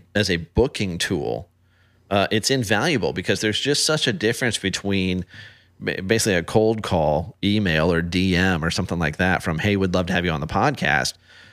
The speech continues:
to, uh, "What is this?" to, "I recognize this logo because I've interacted with this several times." And I've had big names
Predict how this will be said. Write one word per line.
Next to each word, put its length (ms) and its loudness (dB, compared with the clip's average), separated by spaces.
to, 300 0
uh, 160 -4
"What 400 -2
is 180 2
this?" 240 0
to, 280 0
"I 140 4
recognize 600 2
this 220 -2
logo 480 2
because 240 0
I've 160 2
interacted 640 0
with 200 -2
this 360 -2
several 400 0
times." 460 -2
And 200 0
I've 240 0
had 380 0
big 260 0
names 600 -2